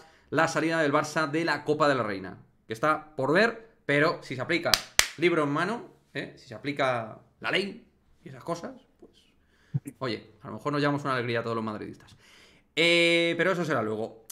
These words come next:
Em, vamos a ver, es un partido, bueno, importante para Camavinga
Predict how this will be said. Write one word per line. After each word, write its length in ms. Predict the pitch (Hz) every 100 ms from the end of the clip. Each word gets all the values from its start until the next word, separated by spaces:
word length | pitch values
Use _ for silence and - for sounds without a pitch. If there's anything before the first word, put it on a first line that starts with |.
| - -
Em, 960 | 165 165 165 160 156 151 151 147 143 143 - _ _ _ - - _ _ _ _ _ -
vamos 380 | 123 165 214
a 60 | 208
ver, 500 | 196 214 233 226 -
es 200 | 123 120
un 120 | 170 160
partido, 800 | 151 147 160 185 190 - - _
bueno, 420 | 123 165 170 - - _ -
importante 540 | 151 139 131 190 170
para 240 | 147 131
Camavinga 640 | 131 127 123 196 196 190